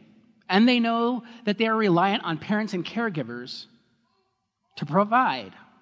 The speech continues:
in those areas. Because of this reliance, they are eager to ask. They ask for food, they ask for safety and shelter, they ask for comfort or to be held.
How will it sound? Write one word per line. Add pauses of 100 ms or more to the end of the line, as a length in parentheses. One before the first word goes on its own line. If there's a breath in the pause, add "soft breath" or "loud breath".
(120)
in
those
areas. (1300 loud breath)
Because
of
this
reliance,
they
are (300)
eager (140)
to
ask. (300 soft breath)
They
ask
for
food, (280 loud breath)
they
ask
for
safety
and
shelter, (160)
they
ask
for
comfort
or
to
be
held.